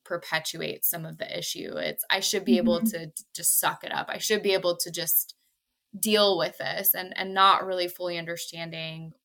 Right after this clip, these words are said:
Speaker 1: number one, what's going on and why this is happening, and also that we're not superhuman. We are human.
Speaker 2: Yeah.
Speaker 1: And so it,
Speaker 2: Yeah.
Speaker 1: it's okay. <laughs>
Speaker 2: Yeah, for sure. Any other,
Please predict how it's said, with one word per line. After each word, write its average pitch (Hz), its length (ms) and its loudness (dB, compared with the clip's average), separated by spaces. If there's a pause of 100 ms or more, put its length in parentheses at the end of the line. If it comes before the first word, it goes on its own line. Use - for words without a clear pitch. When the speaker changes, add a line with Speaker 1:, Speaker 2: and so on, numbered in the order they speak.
(260)
Speaker 1:
number 262 220 6
one, 208 240 6
what's 180 220 -2
going 175 300 -4
on 165 240 0
and 160 240 -6
why 160 200 2
this 165 200 -2
is - 200 -10
happening, - 560 -6
and 165 140 -6
also 165 640 -6 (560)
that 165 640 2 (800)
we're 170 100 -10
not 165 300 -2 (100)
superhuman. - 880 -12
We 214 120 -8
are - 300 -8 (100)
human. 202 480 -8
Speaker 2:
Yeah. 226 60 -12
Speaker 1:
And 202 140 -12
so - 480 -6
it, - 120 -10 (300)
Speaker 2:
Yeah. - 140 -6
Speaker 1:
it's 190 160 -4
okay. 196 720 2 (120)
<laughs> - 800 2
Speaker 2:
Yeah, 240 400 4 (540)
for 247 160 2
sure. - 480 -2 (1800)
Any 392 280 8
other, 392 640 8